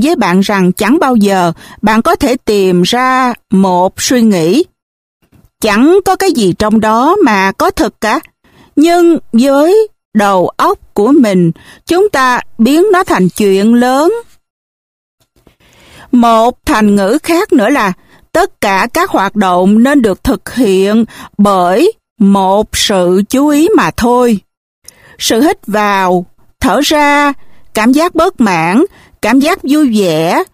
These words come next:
sự có thể buông bỏ, sự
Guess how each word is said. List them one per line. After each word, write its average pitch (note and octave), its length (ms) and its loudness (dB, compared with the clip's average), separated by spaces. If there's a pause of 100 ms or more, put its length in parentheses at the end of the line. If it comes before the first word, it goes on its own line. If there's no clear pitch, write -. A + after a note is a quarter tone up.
(380)
sự G#3 720 0 (320)
có D#4 220 0
thể A#3+ 440 0 (220)
buông D4+ 260 2
bỏ, F3+ 420 0 (500)
sự G#3+ 600 -2